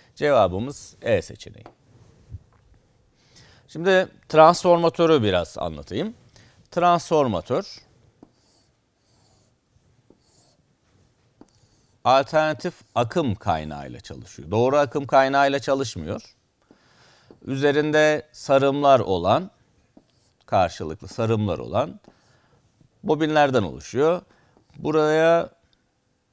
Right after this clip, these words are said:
alternatif akım kaynağı kullanacağız. Burası giriş olsun. Buna V P diyelim, primer. Buradaki sarım sayısına da N P ile gösterelim.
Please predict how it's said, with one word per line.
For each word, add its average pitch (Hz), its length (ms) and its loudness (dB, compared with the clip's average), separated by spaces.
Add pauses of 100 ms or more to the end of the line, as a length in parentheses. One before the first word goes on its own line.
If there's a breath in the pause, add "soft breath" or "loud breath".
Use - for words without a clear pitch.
(360)
alternatif 135 800 2
akım 131 300 -2
kaynağı 85 440 -2
kullanacağız. 87 720 -4
Burası 160 320 -4
giriş 147 400 -2
olsun. 143 480 -4
Buna 147 220 -2
V 143 220 2
P 151 320 0
diyelim, 87 280 -8
primer. 120 560 -4 (400 soft breath)
Buradaki 151 380 -2
sarım 147 400 0
sayısına 107 560 -2
da 143 300 0
N 143 60 -4
P 127 260 0
ile 76 160 -4
gösterelim. 107 600 -12